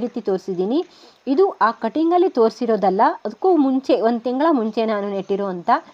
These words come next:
ಹೈಡ್ರಾಂಜಿಯಾ ಪ್ಲ್ಯಾಂಟು. ಎಷ್ಟು ಚೆನ್ನಾಗಿ ಬಂದಿದೆ ಅಂತ ನೋಡಿ. ಈಗ ನಾನು ಇದನ್ನೇ ರಿಪೋರ್ಟಿಂಗ್ ಮಾಡಿ ತೋರಿಸ್ತೀನಿ. ನೋಡಿ already ಒಂದನ್ನು ನೆಟ್ಕೊಂಡಿದ್ದೀನಿ, ಇನ್ನೊಂದನ್ನು ಈ ಪಾಟಿಗೆ ಹಾಕ್ತೀನಿ. ಇದು ಹನ್ನೆರಡು ಇಂಚ್ ಪಾಟು, ಇದು ಸಿಮೆಂಟಿನ ಪಾಟು, ನಾನೇ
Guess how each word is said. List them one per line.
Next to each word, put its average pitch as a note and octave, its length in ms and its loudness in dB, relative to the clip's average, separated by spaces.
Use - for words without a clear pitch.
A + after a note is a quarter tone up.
ಹೈಡ್ರಾಂಜಿಯಾ G#3 540 2
ಪ್ಲ್ಯಾಂಟು. E3+ 360 -2
ಎಷ್ಟು - 160 -8
ಚೆನ್ನಾಗಿ G3+ 360 -2
ಬಂದಿದೆ F3 360 0
ಅಂತ E3+ 140 -6
ನೋಡಿ. E3+ 220 0
ಈಗ F#4 100 2
ನಾನು B3 220 2
ಇದನ್ನೇ D4 280 2
ರಿಪೋರ್ಟಿಂಗ್ G#3 480 -2
ಮಾಡಿ F#3 240 -4
ತೋರಿಸ್ತೀನಿ. F3 500 -2
ನೋಡಿ F3+ 200 -2
already F#3 380 -2
ಒಂದನ್ನು F3 340 -4
ನೆಟ್ಕೊಂಡಿದ್ದೀನಿ, G#3+ 640 -4
ಇನ್ನೊಂದನ್ನು G#3+ 460 -2
ಈ - 20 2
ಪಾಟಿಗೆ F#3 360 0
ಹಾಕ್ತೀನಿ. F#3 380 -6
ಇದು E4 180 2
ಹನ್ನೆರಡು G3+ 360 -2
ಇಂಚ್ F3+ 200 -12
ಪಾಟು, E3+ 240 0
ಇದು D4+ 120 -2
ಸಿಮೆಂಟಿನ G3+ 560 -6
ಪಾಟು, F3+ 200 -2
ನಾನೇ G3+ 200 -4